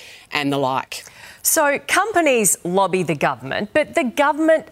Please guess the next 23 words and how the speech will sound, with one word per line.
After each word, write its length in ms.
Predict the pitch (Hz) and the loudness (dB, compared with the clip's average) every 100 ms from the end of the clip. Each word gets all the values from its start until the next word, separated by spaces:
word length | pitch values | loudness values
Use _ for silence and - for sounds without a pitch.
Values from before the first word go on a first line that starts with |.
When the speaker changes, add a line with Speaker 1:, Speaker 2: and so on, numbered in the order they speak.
| _ | _
Speaker 2:
ultimately 640 | 190 202 - 196 156 170 165 | -2 0 0 -2 0 0 0
decides. 680 | 165 - - 156 113 - | 0 0 0 -2 -4 -4
So 220 | - 240 247 | 0 2 2
are 40 | |
you 260 | 247 302 359 | 2 2 2
saying 600 | - 254 185 120 151 233 - - | 0 0 -2 -4 -4 -6 -10 -4
that 180 | 226 214 - | -2 -2 -4
Alan 400 | 233 311 320 247 | -2 0 2 2
Joyce 360 | 240 233 226 | 2 2 2
alone, 520 | 220 190 165 135 170 | 0 2 2 0 -2
'cause 120 | 254 175 | -2 -2
he 120 | 262 | -2
was 160 | 262 | 0
running 420 | 156 160 220 311 294 | 0 0 0 0 0
that 180 | 254 | -2
company, 420 | - 240 220 160 160 | -2 -2 -2 0 0
as 140 | 165 | 0
we 120 | 185 | 0
Speaker 1:
That's 180 | 190 151 | 0 0
Speaker 2:
know, 60 | - | 0
Speaker 1:
right. 160 | 165 - - - - | -4 -8 -16 -16 -4
Speaker 2:
he 340 | 226 349 403 403 | 0 2 4 2
had 480 | 262 226 131 165 | 0 0 0 -4